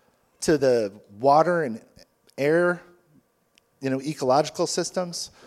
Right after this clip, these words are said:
to the way our taxes work, to public education, to funding the war machine. We could go on. And I don't say this to just make us feel,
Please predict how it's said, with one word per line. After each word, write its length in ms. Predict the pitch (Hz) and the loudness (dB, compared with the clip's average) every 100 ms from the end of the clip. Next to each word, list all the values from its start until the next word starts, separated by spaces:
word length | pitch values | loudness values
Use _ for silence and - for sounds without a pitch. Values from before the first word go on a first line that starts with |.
| - | -10
to 80 | 147 | -6
the 80 | 131 | 2
way 120 | 147 | 2
our 80 | 120 | 2
taxes 540 | - 156 156 - 160 | -2 -2 -2 -6 -6
work, 300 | 165 165 - | -4 -4 -6
to 80 | - | -8
public 300 | 160 139 139 - - 139 | -6 -4 -6 -12 -10 -8
education, 800 | 131 - - 190 190 185 180 - _ _ _ _ _ - | -8 -6 -4 -4 -4 -8 -10 -14 _ _ _ _ _ -14
to 80 | - | -10
funding 320 | - 165 156 | -2 0 0
the 80 | 113 | -2
war 240 | 123 165 | 0 0
machine. 500 | 165 - 165 165 160 | -2 -8 -10 -10 -8
We 100 | 170 | -8
could 80 | 156 | -2
go 120 | 147 | -2
on. 300 | 151 139 101 - _ _ _ _ _ _ - | 0 -2 -6 -20 _ _ _ _ _ _ -8
And 80 | 147 | 0
I 40 | 190 | 0
don't 160 | 143 | 0
say 140 | 170 156 | 0 0
this 160 | 143 | 0
to 80 | 135 | -4
just 160 | 123 143 | -8 -4
make 160 | 143 | -4
us 100 | 135 | -4
feel, 320 | - 151 117 | -4 -2 -2